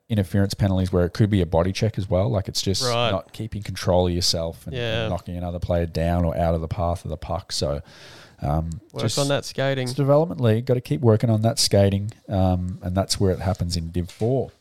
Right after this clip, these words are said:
Speaker 1: Second game of the night, Astros taking on the Sonics. Now, mate,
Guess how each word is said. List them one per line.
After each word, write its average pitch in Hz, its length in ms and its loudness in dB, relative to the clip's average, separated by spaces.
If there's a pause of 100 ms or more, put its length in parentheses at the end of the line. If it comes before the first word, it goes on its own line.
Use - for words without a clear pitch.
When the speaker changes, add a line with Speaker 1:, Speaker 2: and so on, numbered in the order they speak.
(320)
Speaker 1:
Second 139 400 0
game 117 220 4
of 98 60 -4
the 92 80 0
night, 78 260 0 (1080)
Astros 113 560 4
taking 98 380 0
on 95 280 0
the 87 320 -4
Sonics. - 640 0 (600)
Now, 95 200 6
mate, 73 220 -6